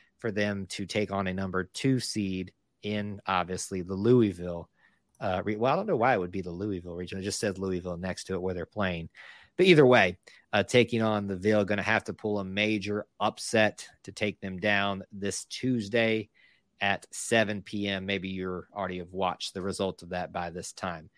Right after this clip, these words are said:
I would say, based off how they have performed thus far, this is a year where we really need to see continued success. And, and I'm not knocking the efforts of them or in any way.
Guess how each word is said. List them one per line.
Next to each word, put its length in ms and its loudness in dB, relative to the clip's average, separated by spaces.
I 120 6
would 180 8
say, 600 8
based 420 2
off 220 6
how 380 6
they 220 2
have 200 -6
performed 720 -8
thus 360 -2
far, 400 -2
this 280 2
is 140 2
a 100 2
year 380 2
where 140 2
we 140 -2
really 440 0
need 220 -8
to 80 -6
see 240 -8
continued 680 -10
success. 580 -4
And, 160 -8
and 140 -4
I'm 140 2
not 200 0
knocking 360 -4
the 160 -4
efforts 400 -6
of 100 -10
them 180 -6
or 60 -6
in 220 -10
any 180 -10
way. 340 -4